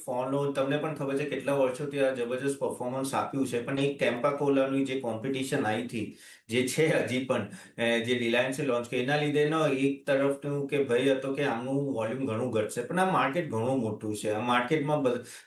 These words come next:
ઇન્ડિયન માર્કેટ overall ઘણું મોટું છે, તો એમાં બે ત્રણ પ્લેયરો હંમેશા ટકી શકે છે, એમાં કોઈ વાંધો નથી. અને હવે દસ રૂપિયા ને વીસ રૂપિયાની બોટલ પર હવે ઘણી ફોકસ કરી રહ્યા છે. પ્લસ અગર તમે રેવન્યુ, અ,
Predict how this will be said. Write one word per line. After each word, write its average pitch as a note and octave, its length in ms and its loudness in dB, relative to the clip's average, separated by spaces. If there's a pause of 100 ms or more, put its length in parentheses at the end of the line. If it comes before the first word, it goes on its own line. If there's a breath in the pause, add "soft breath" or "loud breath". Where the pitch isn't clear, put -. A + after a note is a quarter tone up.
(120)
ઇન્ડિયન C#3+ 340 2
માર્કેટ F3 380 0
overall D#3 260 2
ઘણું C3 220 2
મોટું C#3 240 2
છે, D3 40 -4
તો E3 120 0
એમાં E3+ 260 0
બે A#2+ 240 2
ત્રણ D#3 200 -2
પ્લેયરો C#3+ 360 2
હંમેશા B2+ 340 -4
ટકી B2 380 -4
શકે A#2+ 280 -2
છે, A#2+ 100 -2
એમાં A#2+ 200 -2
કોઈ C3 120 2
વાંધો A2+ 380 0
નથી. A#2+ 220 -2
અને C#3 140 4
હવે E3 360 2 (280 loud breath)
દસ C#3 300 2
રૂપિયા E3 240 2
ને E3 120 2
વીસ D3 320 0
રૂપિયાની D3+ 300 -2
બોટલ C#3+ 440 0
પર C#3+ 140 2
હવે C#3 240 2
ઘણી B2+ 300 -4
ફોકસ C3 440 -2
કરી A#2+ 160 0
રહ્યા A#2 280 2
છે. A#2 280 -2 (360 loud breath)
પ્લસ D#3 240 2
અગર E3+ 160 2
તમે E3+ 400 0
રેવન્યુ, D#3+ 680 0
અ, C3 220 -6